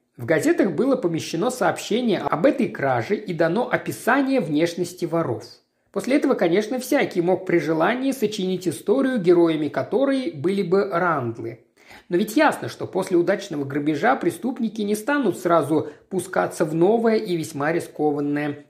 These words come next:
предприятие. Далее. В такой ранний час воры не совершают нападений.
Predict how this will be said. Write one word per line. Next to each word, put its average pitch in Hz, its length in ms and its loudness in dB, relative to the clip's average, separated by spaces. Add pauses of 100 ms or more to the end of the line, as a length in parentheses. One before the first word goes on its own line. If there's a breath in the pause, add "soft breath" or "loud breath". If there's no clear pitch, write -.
предприятие. 147 840 -4 (460)
Далее. 160 580 0 (400)
В - 40 -20
такой 220 280 4
ранний 208 340 2
час 226 320 0
воры 196 360 2
не 190 120 -4
совершают 196 680 0
нападений. 127 760 -4